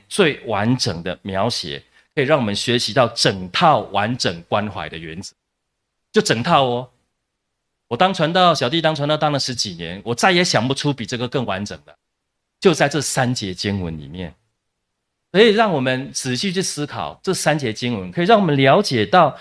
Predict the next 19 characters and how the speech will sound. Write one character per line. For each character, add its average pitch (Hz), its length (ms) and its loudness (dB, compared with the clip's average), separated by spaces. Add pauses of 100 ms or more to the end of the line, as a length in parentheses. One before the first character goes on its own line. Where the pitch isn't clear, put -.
(180)
真 185 320 4
正 175 400 2
牧 190 280 6
养 90 380 0 (140)
与 104 180 -4
宣 156 320 4
道 139 220 6
关 123 280 0
怀 82 380 -8 (160)
所 113 320 -2
应 135 220 0
具 139 200 -2
备 123 200 0
的 107 100 -4
条 98 400 0
件 123 260 -2
是 - 140 -8
什 - 220 -6
么。 - 160 -20